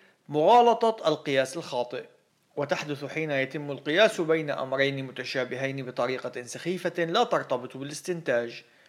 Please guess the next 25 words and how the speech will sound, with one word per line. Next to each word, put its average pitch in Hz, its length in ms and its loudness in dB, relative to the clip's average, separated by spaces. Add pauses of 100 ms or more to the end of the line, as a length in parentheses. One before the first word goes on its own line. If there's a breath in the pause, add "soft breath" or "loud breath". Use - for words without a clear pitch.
مثال، 220 500 6 (200)
اقتباس: 156 720 0 (440 soft breath)
"لماذا 269 540 8
تتذمر 170 760 2
من 147 120 -4
العمل 143 560 0
لمدة 131 320 -8
اثنتي 127 520 -8
عشر 113 360 -2
ساعة 113 440 -6
في 120 100 -16
اليوم؟ 180 440 6 (460 loud breath)
إن 302 200 0
حواسبنا 196 920 0 (260 loud breath)
تعمل 277 480 6
لمدة 185 580 0
أربعة 156 440 2
وعشرين 117 500 -6
ساعة، 165 560 2 (500 soft breath)
وها 175 300 2
هي 269 260 6
بحالة 131 600 0
جيدة." 117 640 -2 (260)
نهاية 135 380 0
الاقتباس. 147 760 -2